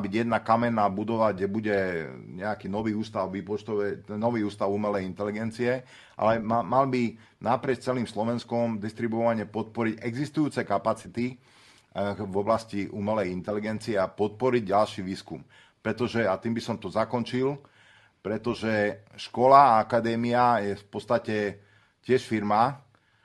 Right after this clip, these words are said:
eh, hoci mnohé firmy si to neuvedomujú, a my máme svoj produkt.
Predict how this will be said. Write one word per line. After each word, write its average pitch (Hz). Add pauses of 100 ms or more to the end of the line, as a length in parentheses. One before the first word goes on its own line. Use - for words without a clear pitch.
(260)
eh, 92
hoci 98
mnohé 110
firmy 107
si -
to 107
neuvedomujú, 104
a 92
my 104
máme 120
svoj 104
produkt. 98